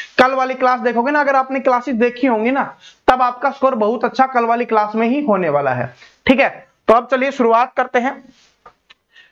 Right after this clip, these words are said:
पहले क्वेश्चन से ही शुरुआत करते हैं। आज motivational नहीं है, Motivation इससे ज्यादा क्या हो सकता है, जो मैंने आपको बता दिया कि कल test होगा। देखिए क्या है,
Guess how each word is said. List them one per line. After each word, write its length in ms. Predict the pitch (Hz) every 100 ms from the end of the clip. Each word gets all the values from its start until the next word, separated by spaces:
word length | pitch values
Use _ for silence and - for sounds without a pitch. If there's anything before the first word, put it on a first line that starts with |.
| -
पहले 220 | 202 247
क्वेश्चन 320 | 269 269 285 277
से 120 | 277
ही 80 | 277
शुरुआत 380 | 254 226 247 247
करते 200 | 240 240
हैं। 140 | 254 220
आज 180 | 214 220
motivational 680 | 220 220 233 240 247 247
नहीं 240 | 233 220 240
है, 100 | 247 240 220
Motivation 500 | 196 208 240 240 247
इससे 220 | 240 247
ज्यादा 220 | 240 240 240
क्या 140 | 247
हो 120 | 214
सकता 220 | 214 214 226
है, 80 |
जो 80 | 226
मैंने 160 | 226 226
आपको 240 | 226 233
बता 220 | 190 208 214
दिया 140 | 214
कि 120 | 226
कल 180 | 220 208
test 300 | 214 220 220
होगा। 280 | 190 214 240 - - - _ _ -
देखिए 200 | 240 285
क्या 200 | - 233
है, 180 | 160 120